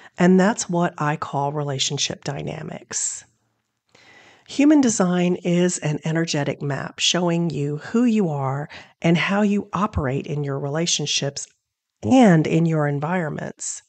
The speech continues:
It combines modern-day quantum physics with ancient modalities of astrology, with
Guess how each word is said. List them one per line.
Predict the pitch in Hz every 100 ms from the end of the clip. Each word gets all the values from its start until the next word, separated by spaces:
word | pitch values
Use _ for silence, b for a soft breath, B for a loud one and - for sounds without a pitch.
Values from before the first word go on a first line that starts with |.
| B B B B B B B
It | 240 240
combines | 269 240 196 175 165 -
modern-day | 165 160 185 226 220 196 170
quantum | 170 - 156 151 160
physics | 151 - 220 220 202 208 -
with | 175 160 - -
ancient | 233 233 - 214 214
modalities | 180 170 165 156 156 156 151 151 -
of | 156 139 135 -
astrology, | - - 165 180 196 190 - 196 190 190 190 b b b b b b b b _ _ _ _ _ _ _ _ _ _ _ -
with | 175